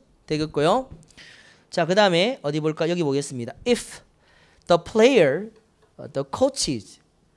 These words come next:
그다음에 the announcer and the crowd all sound like they are sitting mid-court죠. 여기 있는 것처럼, 앉아 있는 것처럼 보여야 되죠. 들려야 되고. 여러분들은 마찬가지로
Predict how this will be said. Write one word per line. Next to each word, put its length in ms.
그다음에 320
the 180
announcer 720
and 140
the 100
crowd 400
all 240
sound 320
like 300
they 140
are 20
sitting 480
mid-court죠. 760
여기 180
있는 120
것처럼, 400
앉아 180
있는 140
것처럼 320
보여야 260
되죠. 220
들려야 300
되고. 280
여러분들은 500
마찬가지로 800